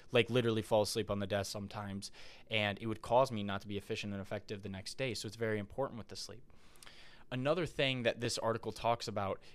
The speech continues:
is don't consume caffeine late in the day, and again, that's, that's what we said,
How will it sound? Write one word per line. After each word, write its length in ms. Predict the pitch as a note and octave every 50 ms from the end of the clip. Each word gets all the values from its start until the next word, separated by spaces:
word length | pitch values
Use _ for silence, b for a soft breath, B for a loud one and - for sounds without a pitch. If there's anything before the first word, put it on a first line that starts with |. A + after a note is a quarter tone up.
| B -
is 520 | - A#2+ A2+ A2+ A2+ A2 G#2+ G#2 G2+ - -
don't 400 | B2+ G#2+ - A#2+ C#3+ D3 - -
consume 720 | - D3 C#3 - - - B2+ A#2 A2+ A2+ A2 A2 G#2+ G#2+ - -
caffeine 480 | - A2+ G#2 G#2 - - A2 G#2+ G#2 G2
late 120 | G2 -
in 60 | -
the 60 | G2+
day, 180 | G2 G2 G2 G2
and 140 | G2 G2+ G2+
again, 240 | G2+ A#2+ A#2 A2 A2
that's, 240 | A2+ A2+ - - B B B B B B
that's 180 | - C3 - D3
what 180 | D3+ D#3 -
we 80 | C#3 A#2
said, 460 | - - - A#2+ G#2+ G#2 G#2 -